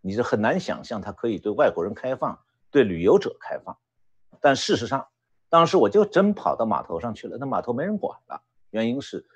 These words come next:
叶利钦时代俄罗斯不搞冷战，所以他觉得核潜艇是废物。但是从普京开始上台以后，俄罗-，俄国又开始走向和美国的军事上一种适度的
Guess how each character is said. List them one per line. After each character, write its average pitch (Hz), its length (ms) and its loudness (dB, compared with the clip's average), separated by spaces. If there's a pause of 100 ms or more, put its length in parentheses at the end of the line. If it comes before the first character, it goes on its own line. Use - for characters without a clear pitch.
(320)
叶 160 160 6
利 127 100 4
钦 180 280 -2
时 - 180 -10
代 82 300 0 (140)
俄 110 100 -2
罗 123 120 4
斯 - 140 -6
不 - 160 -10
搞 67 120 -6
冷 80 100 -8 (160)
战， - 100 -20 (640)
所 123 140 -2
以 117 40 2
他 156 120 -2
觉 117 180 -2
得 131 120 -6
核 - 120 -6
潜 151 200 -6
艇 - 180 -18
是 - 100 -18
废 - 240 -8
物。 - 100 -18 (1700)
但 135 180 6
是 - 260 -8 (260)
从 170 180 -4
普 117 200 -4
京 208 220 0
开 208 240 2
始 - 160 -12
上 95 240 -6
台 85 160 -8
以 90 140 -10
后， - 260 -18 (180)
俄 95 120 -2
罗-， 107 100 2 (160)
俄 113 140 4
国 90 180 -2
又 110 100 -2
开 - 300 -4
始 - 140 -12
走 - 200 -14
向 82 240 -16 (180)
和 113 160 0
美 85 160 -2
国 90 120 -4
的 90 100 -2
军 127 260 -10
事 - 140 -14
上 78 240 -14 (400)
一 269 100 -2
种 160 200 -8
适 - 300 -6
度 233 340 -2
的 - 220 -12